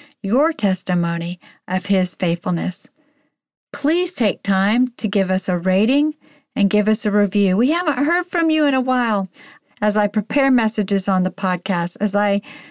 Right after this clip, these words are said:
encourage you in your calling to raise children without an earthly dad and to look to God as Father, please take time to give me a little bit of courage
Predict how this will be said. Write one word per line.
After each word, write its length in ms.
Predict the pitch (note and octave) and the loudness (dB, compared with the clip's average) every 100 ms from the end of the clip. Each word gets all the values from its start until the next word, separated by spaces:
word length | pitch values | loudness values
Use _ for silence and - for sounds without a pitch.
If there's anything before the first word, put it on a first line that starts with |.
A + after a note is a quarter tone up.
| - _ _ | -20 _ _
encourage 680 | A3+ A3 - C#4+ D4 C4+ A3 | 0 2 2 2 2 2 0
you 300 | G#3+ F#3+ F3 - | 0 0 0 2
in 120 | G#3+ | 4
your 140 | G3 | 4
calling 540 | F#3+ - G#3+ G3 F#3+ F#3 | 0 -2 0 2 2 0
to 120 | F#3+ | -2
raise 440 | F3+ G3+ A3 G#3+ | 2 2 2 0
children 540 | - - G#3 F#3 F3+ F3 | -4 0 0 2 -2 0
without 360 | G#3 F#3 F#3+ G3 | -2 0 0 2
an 120 | G3 | 2
earthly 320 | F#3 F3+ F3+ | 2 0 -4
dad 400 | F3 F3+ F3 E3+ | -2 -4 -2 -4
and 180 | - G3+ | -2 -4
to 100 | - | -2
look 260 | G#3 B3 A#3 | -2 0 -2
to 80 | G3+ | -2
God 280 | G3 F#3 | 0 0
as 140 | F3+ - | -2 -4
Father, 420 | - F3+ F3 F3+ - - - _ _ _ | -2 -2 0 -2 -6 -16 -20 _ _ _
please 260 | - F4+ E4 | -4 -4 -2
take 240 | B3 - | -2 0
time 340 | G#3+ G3 F#3+ | 0 2 0
to 380 | F#3+ G#3+ G3 F#3+ F#3+ - _ - | 0 0 0 -2 -6 -16 _ -4
give 160 | C#4 | 0
me 140 | D#4 F4+ | 0 0
a 60 | D4 | 0
little 200 | G#3+ F#3 | 0 0
bit 160 | F#3+ | 0
of 140 | F#3 - | 0 -2
courage 520 | G3+ F#3 F#3+ F#3+ | -2 0 0 -2